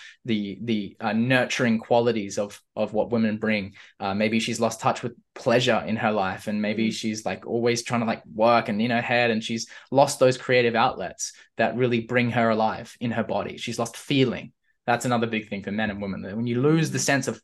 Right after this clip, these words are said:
Speaker 1: feeling and tuning into life, the subtlety of life, you're too masculine, you're too in your head,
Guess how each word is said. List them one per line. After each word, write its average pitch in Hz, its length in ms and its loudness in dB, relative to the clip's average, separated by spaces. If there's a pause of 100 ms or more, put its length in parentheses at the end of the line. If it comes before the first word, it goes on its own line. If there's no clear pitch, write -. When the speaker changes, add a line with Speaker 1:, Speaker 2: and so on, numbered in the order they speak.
Speaker 1:
feeling 135 400 4
and 110 80 0
tuning 113 560 -2 (120)
into 127 400 -2
life, 110 360 0
the 110 80 -8
subtlety 123 480 0
of 107 120 -2
life, 107 380 -2 (540)
you're 120 100 -2
too 143 220 -2
masculine, 120 500 0
you're 113 80 -2
too 135 200 -2
in 135 60 2
your 131 120 2
head, 131 260 0